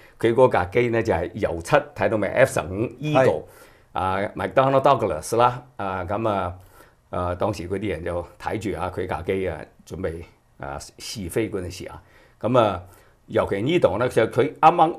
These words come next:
Speaker 1: 就話，誒，佢背景呢，就係嗰個沙漠嗰個愛德華空軍基地啦。
Speaker 2: 嗯哼。
Speaker 1: OK，噉啊，佢係一九七二年嘅喎，係嘛？
Speaker 2: 係。
Speaker 1: 好啦，噉啊，呢架係咩機呢？你睇，好似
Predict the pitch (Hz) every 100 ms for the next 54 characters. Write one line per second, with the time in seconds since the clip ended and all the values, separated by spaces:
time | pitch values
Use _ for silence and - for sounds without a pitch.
0 | - - 95 92 85 - - 107 110 113
1 | - 151 143 131 110 110 135 156 120 90
2 | 90 120 117 - 131 151 147 110 92 113
3 | 113 104 92 92 - 107 107 123 78 127
4 | 135 131 135 104 98 - - 135 131 151
5 | 156 _ _ 185 175 127 - 135 175 139
6 | - - _ _ _ - 170 143 180 185
7 | 170 180 165 101 78 87 98 78 - -
8 | 135 120 - _ 113 135 - - _ _
9 | _ _ 113 160 139 107 - 165 226 147
10 | 98 98 113 107 135 131 113 147 139 139
11 | - 127 143 143 151